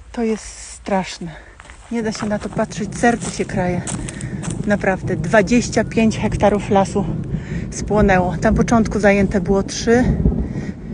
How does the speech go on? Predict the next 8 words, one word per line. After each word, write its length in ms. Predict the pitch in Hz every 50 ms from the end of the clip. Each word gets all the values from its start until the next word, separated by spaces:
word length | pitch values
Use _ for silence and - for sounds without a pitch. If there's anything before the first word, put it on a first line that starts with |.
| - - - -
zajęte 360 | - 202 202 208 202 - 220
były 200 | 180 190 196 185
trzy, 320 | 180 - - - 240 240 233
potem 480 | - 262 233 220 - 226 196 190 180 - - - 196 202 175 170 - - - - - -
na 360 | 190 180 190 196 185 185 -
osiem 320 | - 226 214 - - 226 196
się 140 | - 233
rozprzestrzeniło, 840 | 196 202 - - - - 190 - - - 220 202 196 202 202 190 190